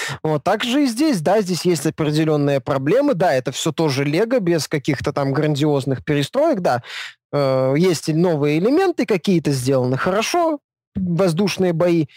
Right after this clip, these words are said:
какие-то не очень, война из-за укрытий, ну, перестрелки с войной из-за укрытий. Но в целом мне, э, обидно не было. М, прохождение кампании, вот, выбивание секретов, мне было интересно.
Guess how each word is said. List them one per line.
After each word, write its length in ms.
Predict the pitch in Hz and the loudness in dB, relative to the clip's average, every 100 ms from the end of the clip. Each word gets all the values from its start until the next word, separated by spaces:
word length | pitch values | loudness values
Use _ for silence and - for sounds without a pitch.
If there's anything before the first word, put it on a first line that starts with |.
| - - | -10 -4
какие-то 500 | 160 180 170 135 160 | -2 2 0 0 0
не 140 | 208 | 2
очень, 680 | 330 339 - 277 254 247 277 - - | 2 2 0 0 0 -2 -6 -14 -4
война 380 | 185 208 208 196 | 0 2 2 2
из-за 240 | 151 196 | 0 0
укрытий, 580 | 185 196 196 156 175 147 _ 185 | 0 0 0 0 0 -2 _ -4
ну, 80 | |
перестрелки 480 | 151 151 147 151 127 | -2 -2 0 -2 -2
с 80 | 139 | -4
войной 240 | 135 135 131 | -2 0 0
из-за 140 | 139 | -2
укрытий. 420 | 131 143 120 135 - - - | -2 -2 -2 -4 -4 -6 -4
Но 80 | 208 | -4
в 40 | |
целом 380 | - 523 494 381 | 0 2 2 2
мне, 120 | 370 | 2
э, 640 | 359 277 220 185 180 175 170 | 2 2 2 0 -2 0 0
обидно 400 | 170 269 190 165 | 2 2 2 2
не 180 | 165 196 | 2 0
было. 360 | 156 143 127 - - - _ - | 0 0 -2 -6 -12 -16 _ -8
М, 260 | 143 143 151 | -6 -6 -4
прохождение 680 | 151 143 165 160 262 196 | -4 0 0 0 2 0
кампании, 540 | 147 143 139 196 208 165 | 0 -2 0 2 2 2
вот, 320 | 156 143 - | 0 -2 -4
выбивание 580 | 143 143 147 175 170 139 | -2 0 2 2 0 0
секретов, 600 | - - 147 175 160 - _ - - - _ - | -4 -4 -2 -2 -4 -8 _ -18 -18 -20 _ -4
мне 220 | 131 175 | -2 0
было 240 | 269 370 | 0 0
интересно. 640 | 392 - 392 381 - 247 | 0 0 0 0 -2 -4